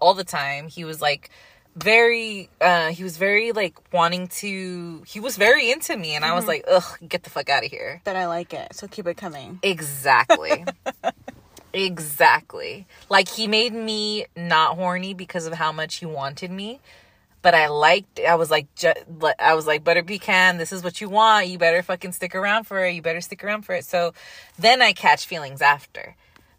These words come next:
Speaker 1: But, um, he wanted me to stop saying bad words. You hear how many I say. He
Speaker 2: Oh my
Speaker 1: wanted me to stop
Speaker 2: gosh.
Speaker 1: smoking weed. He wanted me to,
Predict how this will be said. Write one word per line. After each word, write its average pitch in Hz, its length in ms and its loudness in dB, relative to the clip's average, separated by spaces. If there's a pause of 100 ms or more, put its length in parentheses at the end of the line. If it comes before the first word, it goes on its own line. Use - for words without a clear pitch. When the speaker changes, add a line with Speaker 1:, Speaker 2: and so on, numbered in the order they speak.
(140)
Speaker 1:
But, 170 400 4 (140)
um, 147 420 0 (180)
he 160 540 -10
wanted 147 400 -4
me 160 140 -10
to 147 60 -8
stop 143 300 0 (280)
saying 170 320 -4
bad 220 200 6
words. 175 560 -6
You 151 120 -16
hear 160 180 -4
how 175 160 2
many 180 320 -4
I 202 120 -2
say. 170 520 -6
He 170 100 -12
Speaker 2:
Oh - 40 -10
my - 20 -2
Speaker 1:
wanted 165 240 -4
me 165 120 -6
to - 80 -4
stop 175 100 -6 (140)
Speaker 2:
gosh. - 40 -14
Speaker 1:
smoking 214 440 -8
weed. 175 340 -8
He 185 160 -14
wanted 165 480 -6
me 160 360 -14 (280)
to, 165 720 -10